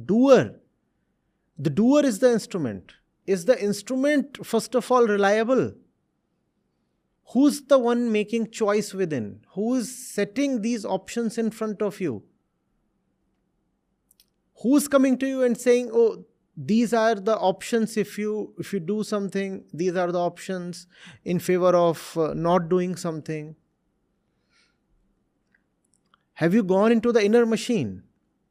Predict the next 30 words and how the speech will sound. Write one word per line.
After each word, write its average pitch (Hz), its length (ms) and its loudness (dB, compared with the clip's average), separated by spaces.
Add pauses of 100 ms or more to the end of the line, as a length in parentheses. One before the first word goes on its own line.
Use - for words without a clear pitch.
(760)
That's 135 300 -4
the 196 60 0
job 185 240 2
of 202 140 2
the 214 80 4
engineer, 175 460 0
right? 214 420 -2
To 202 80 0
go 185 160 4
into 214 260 2
the 214 140 -2
machine. 196 600 2 (460)
If 165 140 -4
the 214 80 2
machine 240 360 0
is 247 120 4
all 247 160 4
right, 247 260 2
it 247 140 -6
will 247 80 -2
perform 233 480 -2
rightly. 208 520 0 (1040)
If 185 280 0
the 214 120 2
internal 208 460 2
fundamentals 233 720 -2
are 226 100 -2
not 208 240 -4
in 220 140 -4
place, 170 580 -2